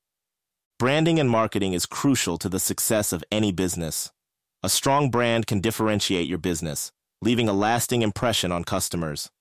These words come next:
Effective marketing helps attract and retain these customers. This chapter will guide building a unique brand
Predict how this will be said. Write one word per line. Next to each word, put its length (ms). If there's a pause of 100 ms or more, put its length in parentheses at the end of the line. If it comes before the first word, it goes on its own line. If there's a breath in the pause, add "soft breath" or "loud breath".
(480)
Effective 460
marketing 420
helps 320
attract 500
and 140
retain 380
these 180
customers. 640 (800)
This 160
chapter 360
will 140
guide 380
building 320
a 20
unique 420
brand 460